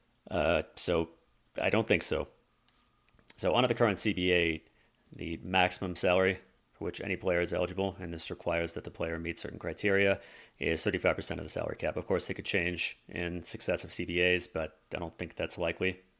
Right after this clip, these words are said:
because that would be probably a major sticking point for the owners, needing to pay even more money to just one player, even more percentage of the cap to just one player. So in order, under the current C B A's regulations, that thirty-five percent,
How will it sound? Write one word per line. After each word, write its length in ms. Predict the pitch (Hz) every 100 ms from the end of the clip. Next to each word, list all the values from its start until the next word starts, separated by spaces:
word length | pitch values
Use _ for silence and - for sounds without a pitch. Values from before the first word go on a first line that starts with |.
| -
because 520 | - 80 82 - - - - - _ -
that 80 |
would 120 | 85 80
be 280 | 80 73 - -
probably 220 | 92 80
a 40 |
major 360 | 78 82 80 80
sticking 340 | - 80 82
point 220 | 80 80
for 60 | -
the 100 | 76
owners, 400 | 76 76 78 - - _
needing 240 | 107 80 80
to 60 |
pay 140 | - 85
even 260 | 82 80
more 160 | 80 80
money 320 | 80 80 78
to 100 | -
just 220 | - 98 -
one 140 | 80
player, 260 | 90 80 - _ _ _ _ - -
even 160 | 87
more 200 | 78 82
percentage 400 | 78 - - 80
of 60 | -
the 60 | -
cap 220 | 85 78
to 60 |
just 200 | - -
one 100 | 85
player. 300 | 80 85 82 - - - - - - _ - -
So 380 | - 85 82 -
in 160 | -
order, 440 | 110 113 107 104 95 - -
under 160 | 104 95
the 80 | 87
current 260 | 104 95
C 120 | -
B 160 | 90 87
A's 140 | 87
regulations, 600 | 90 82 85 85 - 85
that 160 | - 78
thirty-five 340 | 76 80 -
percent, 340 | - - 101